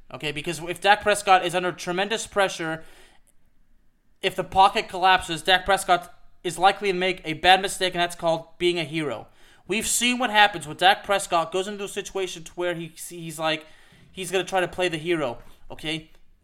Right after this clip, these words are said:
That's where things really fall apart. He gets sacked, and he's fu-, he fumbles the ball, okay?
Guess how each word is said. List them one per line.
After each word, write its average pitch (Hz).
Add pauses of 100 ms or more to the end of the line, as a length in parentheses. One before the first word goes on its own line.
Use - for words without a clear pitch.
(180)
That's 196
where 185
things 180
really 170
fall 160
apart. 156
He 165
gets 180
sacked, 190
and 175
he's 170
fu-, -
he 175
fumbles 170
the 170
ball, 160 (160)
okay? 156